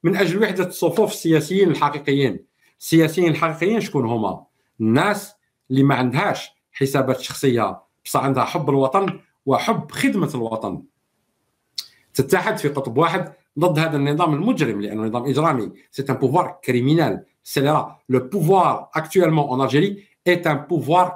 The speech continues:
criminel. كاين ناس يمون دي، وي، سي ان بوفوار كريمينال، مي لا كوميونيتي انترناسيونال فيرم لي زيو. مي لا كوميونيتي انترناسيونال شكون هي؟ مك، باباك، جدك، خالتك، بنت عمك،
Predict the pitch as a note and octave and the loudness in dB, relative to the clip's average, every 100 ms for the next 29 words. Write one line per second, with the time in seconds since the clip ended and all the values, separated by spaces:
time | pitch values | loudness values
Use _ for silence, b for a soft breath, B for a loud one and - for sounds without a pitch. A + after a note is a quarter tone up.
0 | - - D3+ F3+ C3+ A2+ E3 D3+ G#2+ C#3+ | -10 0 2 2 -2 0 2 2 0 -2
1 | A2+ - - _ _ _ _ _ _ _ | -2 -8 -16 _ _ _ _ _ _ _
2 | _ _ _ _ _ _ _ _ _ _ | _ _ _ _ _ _ _ _ _ _
3 | B B B A#3 A#3 B3 A#3+ B3 A#3 A3+ | B B B 0 2 2 0 0 2 4
4 | G#3 A#3+ - B A3+ C4+ C4+ - A#3 A3 | 4 2 0 B 4 6 6 4 0 0
5 | A3+ A#3 A#3 A#3+ A3 A#3 B3+ A3 G#3+ G#3+ | 0 0 0 -2 -2 0 0 2 4 2
6 | G#3+ A3 A3+ A3 A3 G#3+ G#3 G#3+ G#3+ G3+ | 4 2 2 2 2 0 0 0 0 0
7 | A#3+ A#3+ A3 G3+ F#3+ E3+ F3+ A2 - _ | 0 0 0 4 4 6 2 2 -6 _
8 | _ _ _ _ _ _ _ C3+ D3+ D3+ | _ _ _ _ _ _ _ 0 0 0
9 | - _ _ - C#3+ F3 E3+ D#3+ D#3 D#3+ | -16 _ _ -2 0 2 4 4 2 0
10 | C#3+ D3+ C#3+ C#3 D3+ C#3+ A#2+ - C#3+ B2+ | 0 0 0 0 0 0 0 2 4 4
11 | A#2+ C3+ G3+ - B2 B2+ C3 F3+ - D3 | 4 4 2 -2 -2 0 2 0 0 -2
12 | E3+ C#3 - F3 D#3 - C3 C#3 D3 F#3+ | 0 0 0 -2 -2 -2 -2 0 2 4
13 | D3 - - | 4 0 -16